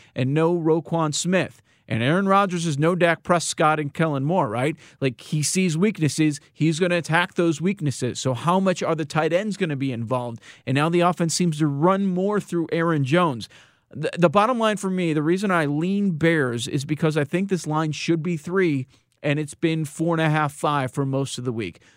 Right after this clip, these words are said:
So that's why I'm looking at the Bears, but it's gonna be a field goal game. Flip the coin. That's where I stand as far as that goes. So both of us lean Bears there. Also in agreement. One college football game today. Of course, it's Army-Navy Day,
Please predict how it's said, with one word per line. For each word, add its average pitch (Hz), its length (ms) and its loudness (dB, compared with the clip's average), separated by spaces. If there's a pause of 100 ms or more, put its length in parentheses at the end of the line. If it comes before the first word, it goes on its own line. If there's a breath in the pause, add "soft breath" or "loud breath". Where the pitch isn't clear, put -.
(100)
So 143 180 -2
that's 160 260 -2
why 156 300 0
I'm 139 220 0
looking 143 280 -2
at 131 140 -2
the 120 80 -6
Bears, 185 460 2 (640)
but 156 320 4
it's 147 120 0
gonna 156 160 0
be 135 120 2
a 127 40 0
field 170 300 2
goal 160 160 6
game. 156 380 0 (160 soft breath)
Flip 165 340 0
the 156 80 -2
coin. 139 480 0 (300 soft breath)
That's 139 360 0
where 139 160 2
I 127 120 2
stand 120 420 -2
as 113 180 -4
far 117 360 -2
as 110 200 -4
that 147 260 0
goes. - 200 -8
So 123 100 -2
both 143 260 0
of 151 140 -4
us 143 180 -2
lean 127 280 -2
Bears 120 320 -2
there. 147 200 -2
Also 127 320 -4
in 120 60 -2
agreement. 110 460 -6 (220 loud breath)
One 285 180 2
college 285 280 4
football 226 400 2
game 185 280 -2
today. 165 460 0 (120)
Of - 160 -6
course, 190 360 0
it's 175 200 -2
Army-Navy 185 960 0
Day, 135 460 2